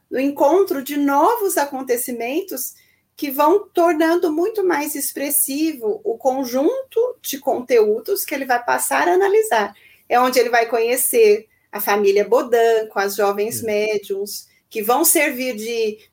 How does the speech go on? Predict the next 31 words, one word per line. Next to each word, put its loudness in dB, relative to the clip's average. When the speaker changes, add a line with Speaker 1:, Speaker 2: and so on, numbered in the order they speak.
Speaker 1:
intérpretes -2
para -2
que -2
ele -4
dialogue 0
com -6
o -8
mundo -6
invisível. -4
Então, -2
para 2
cada 2
reunião, 2
ele 2
vai 0
com 2
interesse 4
pessoal, 2
ele -2
diz, -10
levando 2
perguntas -2
para 0
ver -4
que -10
respostas -4
vinham, -8
porque -6
ele -2
tinha -4
percebido -2